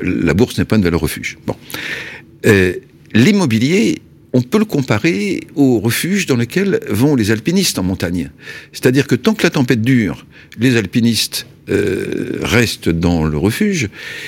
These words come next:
donc il faut patienter. Mais après, on ressort, euh, indemne et c'est ce qui compte.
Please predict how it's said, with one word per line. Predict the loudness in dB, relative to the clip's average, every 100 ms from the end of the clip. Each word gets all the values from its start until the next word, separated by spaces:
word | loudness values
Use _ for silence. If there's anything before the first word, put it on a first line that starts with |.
| -16 -18 -18 -4
donc | 0 2 2
il |
faut | 0 4 2
patienter. | 2 0 2 0 0 -2 -4 -16 -20 -20 -20 -20 _ _ _ _ _ _ _ _ _ _ _ _ 2
Mais | 4 4 -2 -14 _ -20 -20 _ _ -6
après, | -6 0 0 0 -2
on | 0 2
ressort, | 2 0 2 2 2 -2 0
euh, | 2 4 2 0 0
indemne | 0 2 2 2 0
et |
c'est | -2 -4
ce |
qui | -4
compte. | -6 -8 -10 -14